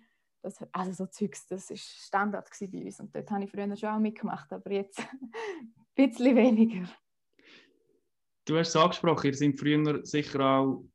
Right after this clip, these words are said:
Speaker 2: viel zusammen unterwegs gewesen schon. Wie ist bei euch so das Thema Wandern in der Familie das Thema gewesen? Sind ihr auch viel zusammen in Flings, wo ihr daheim sind, auch wandern oder ist Wandern erst später gekommen?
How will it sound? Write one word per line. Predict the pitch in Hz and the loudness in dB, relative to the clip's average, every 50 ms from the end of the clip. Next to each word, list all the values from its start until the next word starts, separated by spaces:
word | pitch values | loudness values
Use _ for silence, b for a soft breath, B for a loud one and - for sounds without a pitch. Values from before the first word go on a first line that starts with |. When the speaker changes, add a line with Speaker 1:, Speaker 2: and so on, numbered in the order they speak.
| _ _ | _ _
Speaker 2:
viel | - 143 139 139 139 143 135 - - - - | -2 0 0 2 0 0 -2 -4 -6 -8 -2
zusammen | - 131 127 135 139 135 | 0 2 4 4 4 6
unterwegs | 135 135 123 120 117 123 131 - - - - _ | 6 4 4 2 2 0 0 -2 -4 -10 -12 _
gewesen | - 156 151 - | -6 -4 -4 -2
schon. | - 156 151 151 151 _ _ _ _ _ _ _ _ _ _ _ _ - | 0 0 0 0 -2 _ _ _ _ _ _ _ _ _ _ _ _ -14
Wie | 123 117 131 143 147 151 156 151 - - - - _ _ _ _ _ _ - | -6 -2 2 4 6 6 6 4 2 -2 -6 -18 _ _ _ _ _ _ -6
ist | - 151 147 139 - - - - | -2 -2 -2 -2 -2 -6 -4 0
bei | 139 135 131 131 131 | 2 4 4 4 4
euch | 135 131 135 | 4 2 -2
so | - - 131 | -6 -8 -10
das | 123 - | -10 -6
Thema | - 135 131 123 123 120 113 117 | 0 0 2 4 4 4 2 2
Wandern | 117 123 139 151 151 151 147 | 2 2 2 2 0 0 0
in | 143 | 0
der | 135 143 | -2 -2
Familie | 135 147 143 143 143 139 139 143 143 139 139 - - | -2 0 0 0 0 0 0 -2 -2 -4 -6 -10 -16
das | - - - | -16 -10 -4
Thema | - 139 139 139 143 | 0 2 2 2 2
gewesen? | 139 139 - 139 135 | 0 -2 -4 -4 -2
Sind | 135 127 123 120 | 0 0 2 2
ihr | 120 120 120 | 2 2 0
auch | 120 - | 0 -2
viel | 135 131 131 127 | -2 -2 -2 -2
zusammen | - 131 123 123 123 127 127 127 127 123 123 _ _ _ _ _ _ _ - | -2 0 0 2 2 0 -2 -4 -6 -8 -10 _ _ _ _ _ _ _ -6
in | 117 120 117 | -4 -4 -2
Flings, | - 127 127 135 147 147 151 | 0 0 2 2 2 0 0
wo | 147 | 0
ihr | 143 143 139 | 0 0 0
daheim | 139 131 127 131 131 135 | 0 0 0 2 2 0
sind, | 131 135 131 131 127 123 | 0 0 0 0 0 2
auch | 120 117 117 117 117 113 117 | 0 0 0 0 -2 -4 -4
wandern | - 113 110 113 123 147 160 147 170 165 165 160 151 | -6 -4 -2 0 0 0 -2 -2 -2 -2 -2 -2 -2
oder | 147 151 139 143 147 | -2 -4 -4 -4 -6
ist | 147 151 - - - _ - | -6 -6 -6 -8 -10 _ -4
Wandern | 131 131 135 139 135 143 139 139 139 135 - _ _ _ - | -2 0 0 0 0 -2 -2 -4 -4 -6 -10 _ _ _ -8
erst | 123 127 127 - | -6 -6 -6 -6
später | - - 127 127 127 123 127 - 131 | -8 -6 -4 -4 -4 -6 -8 -12 -12
gekommen? | - - 104 101 101 | -10 -8 -10 -10 -10